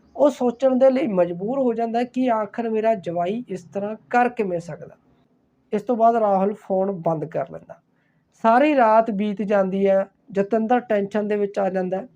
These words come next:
ਸੱਤ ਅਪ੍ਰੈਲ ਨੂੰ ਫਿਰ ਉਹ ਆਪਣੇ ਹੀ ਇਲਾਕੇ ਦੇ ਇੱਕ ਪੁਲਿਸ ਥਾਣੇ ਦੇ ਵਿੱਚ ਰਿਪੋਰਟ ਲਿਖਾਉਣ ਦੇ ਲਈ ਜਾਂਦਾ। ਇਸ ਤੋਂ ਬਾਅਦ ਜਿਵੇਂ ਉਹ ਸਾਰੀ ਕਹਾਣੀ ਪੁਲਿਸ ਵਾਲਿਆਂ ਨੂੰ ਦੱਸਦਾ, ਤਾਂ ਅੱਗੋਂ ਪੁਲਿਸ ਵਾਲੇ ਰਿਪੋਰਟ ਲਿਖਣ ਤੋਂ ਮਨਾ ਕਰ ਦਿੰਦੇ ਨੇ।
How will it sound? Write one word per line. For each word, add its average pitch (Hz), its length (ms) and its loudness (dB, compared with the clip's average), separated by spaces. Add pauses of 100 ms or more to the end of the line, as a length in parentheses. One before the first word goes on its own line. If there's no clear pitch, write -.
(120)
ਸੱਤ 247 340 2
ਅਪ੍ਰੈਲ 254 440 4
ਨੂੰ 254 180 4
ਫਿਰ 247 200 2
ਉਹ 226 400 -2
ਆਪਣੇ 214 400 2
ਹੀ 240 240 -2
ਇਲਾਕੇ 196 400 -2
ਦੇ 202 200 -8
ਇੱਕ 190 140 -10
ਪੁਲਿਸ 254 360 -2
ਥਾਣੇ 208 320 -4
ਦੇ 202 100 -4
ਵਿੱਚ 196 240 -6
ਰਿਪੋਰਟ 240 520 -4
ਲਿਖਾਉਣ 233 380 -2
ਦੇ 170 120 -6
ਲਈ 170 160 -6
ਜਾਂਦਾ। 127 300 -10 (960)
ਇਸ 233 100 2
ਤੋਂ 269 160 0
ਬਾਅਦ 247 520 2
ਜਿਵੇਂ 220 280 0
ਉਹ 240 160 0
ਸਾਰੀ 226 280 -2
ਕਹਾਣੀ 226 400 0
ਪੁਲਿਸ 269 360 0
ਵਾਲਿਆਂ 240 300 2
ਨੂੰ 220 120 -2
ਦੱਸਦਾ, 196 320 0
ਤਾਂ 233 160 -2 (160)
ਅੱਗੋਂ 208 360 -4 (760)
ਪੁਲਿਸ 262 280 4
ਵਾਲੇ 233 420 6
ਰਿਪੋਰਟ 226 540 -4
ਲਿਖਣ 190 400 -4
ਤੋਂ 185 200 -12
ਮਨਾ 185 320 0
ਕਰ 202 220 -2
ਦਿੰਦੇ 143 300 -8
ਨੇ। 143 160 -12